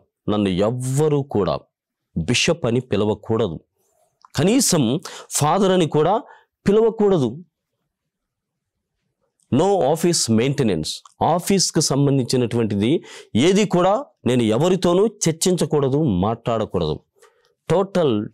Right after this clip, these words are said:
detachment from my office, from the church. శ్రీ సభ నుండి ఎలాంటి ఆలోచన విషయాలను నేను వినకూడదు. అంతటి దౌర్భాగ్యమైనటువంటి స్థితిలోనికి నేను నెట్టబడి ఉన్నాను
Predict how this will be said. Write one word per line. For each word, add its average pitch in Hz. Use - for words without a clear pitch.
detachment 156
from -
my 95
office, 90
from 110
the 104
church. -
శ్రీ 185
సభ 175
నుండి 147
ఎలాంటి 135
ఆలోచన 156
విషయాలను 131
నేను 127
వినకూడదు. 110
అంతటి 147
దౌర్భాగ్యమైనటువంటి 120
స్థితిలోనికి 139
నేను 104
నెట్టబడి 120
ఉన్నాను 92